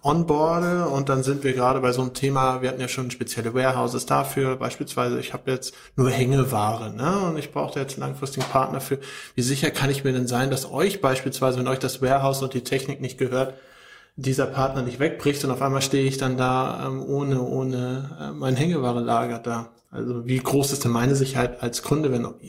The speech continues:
euch die, ähm, Leger nicht gehören, dass die mir auch erhalten bleiben für meine Ware?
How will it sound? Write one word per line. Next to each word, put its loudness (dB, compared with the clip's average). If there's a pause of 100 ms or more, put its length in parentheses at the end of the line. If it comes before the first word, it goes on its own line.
(160)
euch 0
die, 0 (800)
ähm, -2
Leger 2
nicht -2
gehören, 0 (420)
dass -2
die 4
mir 2
auch -2
erhalten 0
bleiben -2
für -6
meine -4
Ware? -4